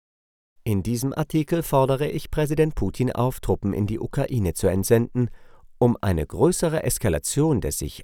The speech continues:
anbahnenden Bürgerkriegs zu verhindern. Zudem argumentierte ich,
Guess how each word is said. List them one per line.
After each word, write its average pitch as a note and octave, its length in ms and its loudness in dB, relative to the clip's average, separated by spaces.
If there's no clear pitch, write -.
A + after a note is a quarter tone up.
anbahnenden D#2 720 -2
Bürgerkriegs G#2 680 0
zu G#2 140 0
verhindern. A2+ 560 -2
Zudem C3 540 4
argumentierte C#3+ 640 2
ich, D#3+ 260 -2